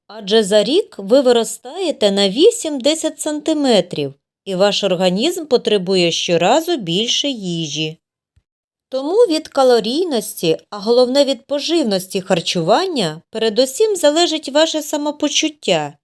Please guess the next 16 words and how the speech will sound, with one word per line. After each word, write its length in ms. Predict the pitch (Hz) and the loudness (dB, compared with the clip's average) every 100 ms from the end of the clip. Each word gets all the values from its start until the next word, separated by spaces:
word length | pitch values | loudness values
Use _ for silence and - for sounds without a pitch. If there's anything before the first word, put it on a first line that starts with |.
| - | -14
і 120 | 185 | -12
зовнішній 720 | 156 220 370 277 185 - 196 | 0 2 2 0 -2 -4 -4
вигляд. 680 | 202 247 170 151 147 143 - _ _ _ _ _ _ _ - | -2 0 0 0 -2 -4 -10 _ _ _ _ _ _ _ -8
На 180 | 254 294 | -6 -2
особливості 880 | - 311 359 349 453 403 285 - 254 | 0 0 0 4 4 4 2 0 0
харчування 960 | 254 233 - 240 196 170 151 143 147 - | 0 -2 -4 -2 0 0 -4 -10 -12 -18
впливає 640 | - 233 247 339 415 415 - | -2 0 2 2 2 0 -2
і 80 | 277 | -4
спосіб 560 | - - 254 254 302 | -4 -2 -2 -2 -4
життя. 680 | 277 320 320 - 175 156 160 - _ _ _ _ _ _ | -2 -2 -4 -2 -2 -2 -4 -16 _ _ _ _ _ _
Той, 240 | - 320 453 | -10 -8 -8
хто 280 | - 277 247 | -4 -2 0
у 40 | |
вільний 360 | 262 349 294 240 | 0 0 -2 -2
час 580 | - 170 170 170 - - | 0 2 2 0 -10 -8
читає, 840 | - 320 196 180 175 170 165 | -6 -4 0 2 2 -2 -6